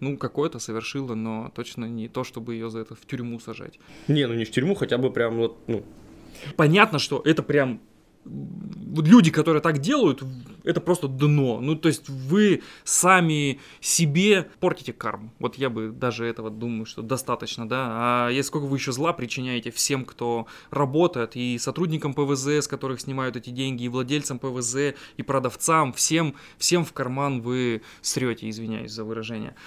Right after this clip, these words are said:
Speaker 1: Но давай вот посмотрим. Вот у меня были раньше магазины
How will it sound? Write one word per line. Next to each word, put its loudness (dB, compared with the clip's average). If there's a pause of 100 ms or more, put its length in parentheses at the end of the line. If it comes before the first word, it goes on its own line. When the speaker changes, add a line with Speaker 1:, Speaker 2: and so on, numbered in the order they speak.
(320)
Speaker 1:
Но 6
давай 6
вот 2
посмотрим. -2
Вот 0
у 2
меня 0
были -2
раньше -2
магазины -4